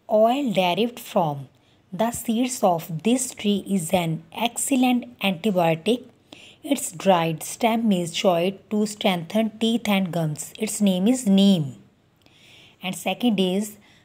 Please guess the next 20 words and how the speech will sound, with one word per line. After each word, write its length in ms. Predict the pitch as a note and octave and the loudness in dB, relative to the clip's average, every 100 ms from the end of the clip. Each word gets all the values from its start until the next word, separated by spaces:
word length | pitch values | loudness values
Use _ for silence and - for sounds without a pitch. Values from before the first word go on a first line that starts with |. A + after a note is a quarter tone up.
| _ | _
the 220 | F3+ A3+ A#3+ - | -6 -6 -6 -4
paste 560 | G3+ F#3 G3+ G3+ - - | -2 0 -2 -2 -10 -6
made 240 | G3 G#3+ A#3 | -2 0 -2
from 400 | - F#3+ E3+ E3 | -2 -2 0 -4
its 320 | E3+ - - | -6 -10 -8
wood 360 | E3+ F3+ D#3+ - _ _ _ - | -4 -2 -4 -12 _ _ _ -2
is 460 | G3+ F3+ - - _ _ _ _ _ | 0 0 -4 -14 _ _ _ _ _
used 520 | G3 G3 A3+ A#3+ A3 | -2 0 2 0 -2
in 220 | - G#3 G3 | 0 2 2
the 140 | G#3 | 0
treatment 580 | G#3 G#3 G#3 A3 G#3+ G#3 | -2 -4 -2 -2 0 0
of 160 | G#3 | -2
skin 380 | - - B3 B3+ | -6 -6 -2 -2
problems. 800 | B3+ F#3+ D3+ - F3 A3 - - - | 0 0 0 -2 -4 -4 -4 -14 -8
Its 260 | G3+ - G3 | -8 -6 -4
name 260 | F#3+ F#3 | -4 -2
is 220 | A#3+ D4 | -4 -4
sandal. 500 | - F3+ D3+ D3+ D3 D3+ - _ _ _ _ _ _ _ | -2 -2 -2 -4 -6 -10 -20 _ _ _ _ _ _ _
And 240 | E3+ E3+ E3 | -10 -8 -6
third, 480 | F3 E3 F#3 G#3+ | -2 0 0 -2